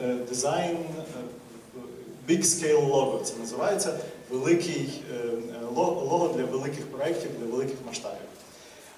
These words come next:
Е, <clears throat> отже, е, розказуючи історію про те, як ми взагалі в-, по-, потрапили в цю ситуацію, як ми почали цю роботу, для чого ми її почали,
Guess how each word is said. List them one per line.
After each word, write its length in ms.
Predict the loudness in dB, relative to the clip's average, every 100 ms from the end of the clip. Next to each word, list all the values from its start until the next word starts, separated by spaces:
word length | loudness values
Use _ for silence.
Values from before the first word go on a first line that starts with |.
| -8
Е, 340 | -4 -2 -2 -4 -6
<clears throat> 1200 | 0 2 0 -6 -10 -14 -18 -20 -14 -14 -14 -10 0
отже, 340 | 2 2 -2 -4 -10 -10
е, 240 | -6 -2 0
розказуючи 580 | 0 4 4 4 4 4
історію 580 | 2 2 4 4 4 2
про 100 | 0
те, 380 | 0 0 0 0 -6 -12 -16 -18 -12 2
як 320 | 4 6 2 0
ми 100 | 0
взагалі 460 | 0 0 0 -2
в-, 520 | -4 -8 -12 -18 -14
по-, 100 | -10
потрапили 760 | -8 -6 -6 -2 0 4 4 6 4 0 -4 -8
в 60 | -10
цю 180 | -6 -4
ситуацію, 640 | -4 -4 -2 0 0 -2 -2
як 140 | -2
ми 160 | -2 -8 -8
почали 300 | -8 -6 -6
цю 180 | -8 -8
роботу, 480 | -8 -2 0 2 -2 -6 -10 -14 -14
для 80 | -6
чого 380 | 0 2 2 0
ми 60 |
її 120 | -4
почали, 580 | -6 -6 -2 2 4 2